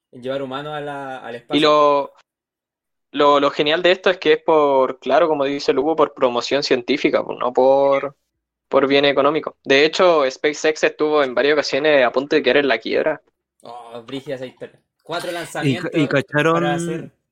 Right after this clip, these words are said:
Speaker 3: hablando de SpaceX y Elon Musk, cacharon, eh, el proye-, el otro proyecto que tiene Elon Musk es Starlink, que también va con SpaceX.
Speaker 2: No, no, no.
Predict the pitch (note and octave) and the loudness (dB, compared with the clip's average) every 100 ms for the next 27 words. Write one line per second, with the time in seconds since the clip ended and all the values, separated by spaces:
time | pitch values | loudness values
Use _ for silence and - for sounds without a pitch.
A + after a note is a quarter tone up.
0 | _ _ _ _ _ C3 C3 D3+ E3+ D#3+ | _ _ _ _ _ -2 0 2 2 2
1 | D3+ C#3+ C3+ B2+ A2+ - D3 C#3 - C3 | 4 6 4 0 -6 -4 0 0 -2 -2
2 | D3 D3+ - - B2 B2+ C3+ C#3+ A#2+ C3 | -2 -2 -6 -6 -2 0 0 0 -2 -2
3 | D3+ - - - - - A#2+ A2+ C3 C#3 | -4 -8 -16 -20 -20 -8 -4 -2 -2 -4
4 | - - C#3+ C3 B2 - - C#3 C#3 C#3 | -8 -6 -2 -2 -4 -10 -8 -6 0 0
5 | C3+ C3+ C#3+ C#3+ D3 D3 D3+ C#3+ D3+ D#3 | 0 -2 0 -2 -2 -4 -4 -2 -2 0
6 | D3+ D3 D3+ D#3+ - D#3 D3 - A#2+ - | 0 -2 -2 -2 0 2 2 -2 -6 -2
7 | D#3+ G3 G#3 - _ B2 B2+ C3 C3+ D3 | 0 0 -4 -10 _ -4 0 0 0 -2
8 | D3+ - F3 - - G#3 - - _ _ | -2 -4 -6 -6 -6 -6 -8 -12 _ _
9 | _ _ _ _ _ C#3 D3+ F3 F#3 G#3 | _ _ _ _ _ -2 2 2 2 0
10 | - | -4